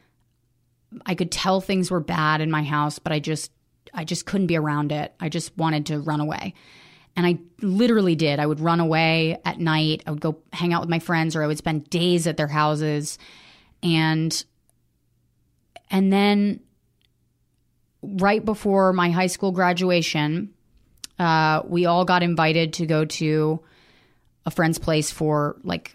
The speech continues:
this big party celebrating our graduation. And my whole family came, everybody except for my dad. And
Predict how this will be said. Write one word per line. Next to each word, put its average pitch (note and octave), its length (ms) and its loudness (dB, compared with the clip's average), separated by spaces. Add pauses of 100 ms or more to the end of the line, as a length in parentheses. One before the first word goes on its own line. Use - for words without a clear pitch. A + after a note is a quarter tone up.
(140)
this D#3 160 -4
big D3+ 320 -4
party D#3+ 420 -4 (220)
celebrating D#3 500 0
our D3+ 100 -2
graduation. - 600 -8 (1040)
And D#3 480 -2 (380)
my F3 80 0
whole F#3 160 2
family D3+ 300 0
came, C3+ 320 -8 (120)
everybody D#3 520 0
except D#3 280 -6
for E3+ 60 -2
my D3 120 0
dad. D3+ 300 -6 (1120)
And F#3+ 480 4